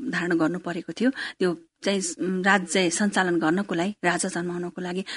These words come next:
गर्नुपर्थ्यो। त्यस्तै गरेर यतातिर कुन्तीले फेरि त्यति बेला कुन्तीले पनि राज्यको लागि, अ, पाण्डुलाई चाहिँ सन्तान चाहिएको अवस्थामा आफू पहिला चाहिँ आमा भइसकेपछि "म आमा भइसकेँ" भन्न उनी हिचकिचाउनु परेको थियो। पुत्रलाई त्याग गर्नु परेको थियो। आफ्नो पितासँग भन्न सकेनन् उनले,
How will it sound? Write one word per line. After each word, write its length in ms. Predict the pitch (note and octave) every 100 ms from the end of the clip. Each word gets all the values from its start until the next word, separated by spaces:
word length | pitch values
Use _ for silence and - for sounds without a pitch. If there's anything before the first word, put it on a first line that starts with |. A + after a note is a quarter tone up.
| -
गर्नुपर्थ्यो। 380 | F#3+ F3+ F3 A3
त्यस्तै 280 | A#3+ - C#4+
गरेर 220 | G3+ F3+
यतातिर 380 | E3+ E3 F3 F3 - -
कुन्तीले 400 | - B3+ C4 B3+
फेरि 320 | G3+ F3+ E3+ F#3+ - -
त्यति 200 | A3 A3
बेला 280 | F3+ F3 F3+ -
कुन्तीले 320 | A#3 A3+ A#3
पनि 180 | A3 A3+
राज्यको 420 | G3+ G3+ A3 C4+
लागि, 340 | B3 G3 F3+ E3+ - - -
अ, 120 | F3
पाण्डुलाई 500 | E3+ G#3 A3 B3+ C4+
चाहिँ 140 | A3 F#3+
सन्तान 380 | - G#3+ B3 B3+
चाहिएको 420 | G#3 F#3 G#3+ E3+
अवस्थामा 440 | F3+ G#3 F#3+ F3
आफू 340 | F3 - A3 B3+
पहिला 320 | A#3+ B3+ C4
चाहिँ 220 | B3 G3 -
आमा 200 | G#3+ A3
भइसकेपछि 640 | G3+ E3 F#3 F3+ F3+ F#3 G3+ - -
"म 60 | G#3+
आमा 320 | A3+ G3 G#3
भइसकेँ" 440 | F#3 F3+ G3 G3+
भन्न 220 | A3 - F4
उनी 280 | F3 F#3 - - -
हिचकिचाउनु 460 | G3+ - A3 F#3+ F#3
परेको 320 | F3 F3 F3+
थियो। 200 | - E3+ - -
पुत्रलाई 320 | A3 A3 F#3+
त्याग 260 | E3+ A#3 A#3
गर्नु 220 | F#3+ F#3+
परेको 320 | - F#3 -
थियो। 140 | -
आफ्नो 240 | - F#3+ G3+
पितासँग 480 | - A#3+ B3+ A#3 G#3
भन्न 280 | - E3+
सकेनन् 420 | F#3+ F#3+ G3 F#3+ F#3
उनले, 200 | F#3